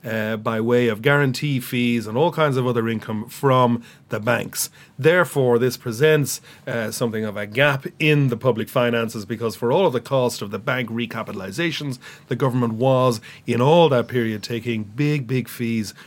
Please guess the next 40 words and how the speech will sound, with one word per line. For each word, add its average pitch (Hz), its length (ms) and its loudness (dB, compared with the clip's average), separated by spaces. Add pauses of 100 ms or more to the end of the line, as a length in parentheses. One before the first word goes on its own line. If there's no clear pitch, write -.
from 113 560 -2 (240)
the 113 360 -4
rescued 113 500 -6
banks. 101 360 -6 (240)
So - 160 -6
that 190 160 4
money, 160 360 4
that 151 280 2
kind 151 160 0
of, 120 280 -4
that 139 240 -4
stream 180 520 2
of 143 120 2
income 120 280 0
is 101 120 -4
running 104 240 -4
out, 110 260 -2 (300)
and 113 420 -6
the, 110 360 -4
uh, 107 760 -6
and 117 180 -2
this 127 360 -2
is 113 200 -6
why 139 480 4 (240)
it 113 120 -6
seems 120 240 0
to - 80 -6
me 113 160 -2
that 101 80 -6
the 104 80 -10
government 104 340 -4
was 101 100 -12
saying, 107 220 -4
"Okay, 101 180 -6
right, 104 280 -6
we're 110 80 -10
going 110 140 -4
to, 104 180 -2
uh, 104 260 -2
actually, 113 400 -4